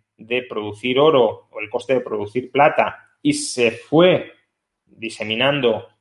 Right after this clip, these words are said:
su, su oferta entre todos los estratos de la población, pues claro, para aquellos intercambios que no requerían confianza, insisto, porque para los que requerían confianza se puede seguir utilizando el crédito,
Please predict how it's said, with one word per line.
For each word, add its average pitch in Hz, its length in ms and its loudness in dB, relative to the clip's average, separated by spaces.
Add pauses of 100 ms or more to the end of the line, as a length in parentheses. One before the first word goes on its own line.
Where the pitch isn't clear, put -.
(120)
su, 98 600 -12
su - 140 -4
oferta 135 400 2
entre 104 220 -10
todos 110 180 -6
los 113 140 -10
estratos 113 380 -4
de 117 60 0
la 117 120 2
población, 123 520 0 (760)
pues - 160 -18
claro, 127 260 4
para 104 160 -2
aquellos 123 340 0
intercambios 135 540 0
que 107 120 -4
no 120 120 0
requerían 135 560 2
confianza, 143 880 -2 (460)
insisto, 127 580 -4
porque 98 220 -12
para 95 200 -8
los 95 140 -14
que - 80 -14
requerían 98 380 -10
confianza 117 440 0
se 98 120 -10
puede 104 160 -4
seguir 104 240 -2
utilizando 107 400 -2
el 110 80 0
crédito, 131 600 2